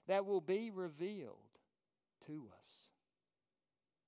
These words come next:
Moses is just like Paul, you see.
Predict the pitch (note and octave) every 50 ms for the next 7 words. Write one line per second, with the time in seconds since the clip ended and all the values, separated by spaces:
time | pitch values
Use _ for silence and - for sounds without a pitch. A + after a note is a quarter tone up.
0 | _ _ _ _ _ _ _ _ _ _ _ _ _ _ _ _ _ _ _ _
1 | _ _ _ _ _ _ _ _ _ _ _ _ _ _ _ _ _ - A#2+ C3+
2 | D3+ D3 C3+ A#2 A#2+ A#2 G#2+ - - A#2+ A2 G#2+ - - C#3 C3 A#2 - - -
3 | C3 B2+ A2+ A2+ A2+ - _ _ - - D#3+ D3+ C3 A2 G2+ G2 F#2+ F#2 F#2+ -
4 | _ _ _ A2 A2 G#2 - - B2+ A2+ G#2+ G#2+ G2+ G2